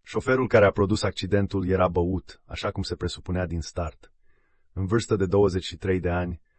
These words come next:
acesta a fost testat cu aparatul etilotest,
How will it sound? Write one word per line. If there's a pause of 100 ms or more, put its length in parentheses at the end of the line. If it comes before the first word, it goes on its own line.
(240)
acesta
a
fost
testat
cu
aparatul
etilotest,